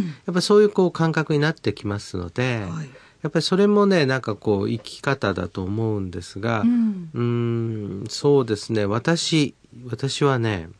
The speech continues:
Speaker 1: えー、最近のね、十二月っていうとですね、
Speaker 2: ええ。
Speaker 1: やっぱり年相応に忘年会は増えてきましたね。
Speaker 2: <laughs> 先生、今までも多かったように思いますけど。
Speaker 1: 今までも多かっ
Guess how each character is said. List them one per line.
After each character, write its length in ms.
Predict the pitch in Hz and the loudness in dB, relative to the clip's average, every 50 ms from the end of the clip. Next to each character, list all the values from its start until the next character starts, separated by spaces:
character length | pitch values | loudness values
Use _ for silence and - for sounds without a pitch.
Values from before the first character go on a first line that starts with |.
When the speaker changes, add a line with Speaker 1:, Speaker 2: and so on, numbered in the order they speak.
| _ _ _ _ _ _ _ _ _ _ - - _ _ _ - | _ _ _ _ _ _ _ _ _ _ -20 -20 _ _ _ -2
Speaker 1:
え 320 | 123 127 123 123 123 120 | 0 0 2 2 0 0
ー、 20 | 113 | -2
最 320 | - - 139 143 147 143 | -2 0 2 2 2 0
近 280 | - - - 143 143 139 | 0 -2 0 0 2 2
の 120 | 139 135 131 | 2 2 2
ね、 220 | 127 117 107 92 | 2 2 0 0
十 340 | - - - 117 120 120 123 | -2 -4 -2 0 0 2 2
二 160 | 123 123 120 | 0 0 0
月 380 | 120 120 117 117 - - 113 110 | 0 -2 -2 -4 -4 -4 -2 -2
っ 60 | 104 | -2
て 260 | - _ _ - 90 | -4 _ _ -6 -6
い 200 | 90 90 90 90 | -4 -4 -6 -8
う 40 | 90 | -8
と 160 | - - 95 | -6 -8 -6
で 120 | - 87 | -6 -8
す 160 | 82 - - 85 | -10 -10 -10 -8
ね、 160 | 90 90 92 - | -8 -6 -4 -4
Speaker 2:
え 340 | 208 202 180 156 147 160 | -4 -4 -6 -8 -10 -14
え。 100 | - _ - - - - - _ _ _ _ _ | -18 _ -20 -20 -20 -20 -20 _ _ _ _ _
Speaker 1:
や 60 | 165 | -2
っ 20 | 147 | -2
ぱ 60 | 165 | -2
り 60 | - | -2
年 400 | - - 180 180 - - 240 226 | 2 2 2 2 4 4 2 2
相 200 | 220 - 202 190 | 4 4 4 6
応 280 | 190 185 185 180 180 180 | 6 6 6 6 6 6
に 140 | 180 170 143 | 4 4 4
忘 260 | 120 135 143 156 160 | 6 6 6 6 6
年 220 | 160 170 170 160 | 6 4 4 2
会 180 | - - 98 95 | 2 0 0 0
は 100 | 90 87 - | -2 -2 0
増 80 | 117 | -2
え 60 | 104 - | -2 -2
て 100 | - - | -4 -10
き 80 | - | -10
ま 80 | 85 85 | -10 -10
し 100 | - - | -8 -8
た 60 | 135 | -4
ね。 80 | 156 302 | 2 4
Speaker 2:
<laughs> 1400 | 294 302 254 233 - - - - 392 440 - - 480 - - 494 508 - _ _ _ _ _ - 508 539 523 480 - | 4 4 4 0 -6 -10 -6 -6 -6 -6 -6 -10 -12 -14 -14 -18 -20 -20 _ _ _ _ _ -8 -4 -4 -4 -4 -2
先 120 | - 453 440 | -2 0 2
生、 80 | 381 269 | 4 4
今 180 | 277 330 392 | 4 4 4
ま 120 | 466 508 480 | 2 2 2
で 80 | 453 302 | 2 2
も 140 | 254 277 | 2 0
多 60 | 311 302 | -2 -2
か 100 | - 311 | -2 -2
っ 40 | - | 2
た 80 | - 233 | 2 2
よ 60 | 226 | 4
う 20 | |
に 80 | 208 208 | 4 2
思 200 | 208 208 226 226 | 2 2 2 2
い 60 | 220 | 4
ま 100 | 214 220 | 4 6
す 20 | 226 | 6
け 40 | 165 | 8
ど。 60 | 175 | 8
Speaker 1:
今 100 | 202 220 | 8 8
ま 120 | 233 247 247 | 8 8 8
で 120 | 240 233 | 8 8
も 180 | 208 180 165 151 | 8 8 8 6
多 40 | 123 | 6
か 120 | 131 | 4
っ 20 | 120 | -2